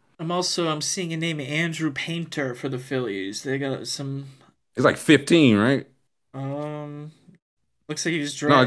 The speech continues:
Speaker 1: drafted.
Speaker 2: saying, I think he's, like, eighteen or nineteen,
Speaker 1: He's
Speaker 2: and they're like, "No,
Speaker 1: nineteen.
Speaker 2: he,"
Speaker 1: Yeah,
Speaker 2: yeah, I was
Speaker 1: nineteen.
Speaker 2: like, "He might make the, uh, roster." I don't know if he's, like, relief pitcher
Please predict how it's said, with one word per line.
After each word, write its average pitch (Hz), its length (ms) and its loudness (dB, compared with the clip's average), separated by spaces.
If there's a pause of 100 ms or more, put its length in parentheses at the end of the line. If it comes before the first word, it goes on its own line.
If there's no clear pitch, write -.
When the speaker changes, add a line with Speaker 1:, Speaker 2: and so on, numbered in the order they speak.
Speaker 1:
drafted. 131 60 2
Speaker 2:
saying, 139 160 8
I 131 60 6
think 156 140 4
he's, 139 100 4
like, 120 120 8
eighteen 139 340 4
or 131 60 6
nineteen, 131 360 4
Speaker 1:
He's 123 120 6
Speaker 2:
and 107 80 4
they're 107 100 4
like, 104 140 4
"No, 113 120 4
Speaker 1:
nineteen. 104 360 2 (120)
Speaker 2:
he," 143 80 -10
Speaker 1:
Yeah, 143 60 0
Speaker 2:
yeah, 156 100 10
I 113 40 8
was 120 80 8
Speaker 1:
nineteen. 120 80 8
Speaker 2:
like, 110 80 4
"He 139 80 4
might 127 260 4
make 120 280 0
the, 101 260 2
uh, 92 40 0
roster." 95 440 0
I 82 60 -4
don't 95 120 -4
know 98 60 -4
if 90 60 -10
he's, 87 200 -6
like, 76 160 -2
relief 90 320 -4
pitcher 90 480 -4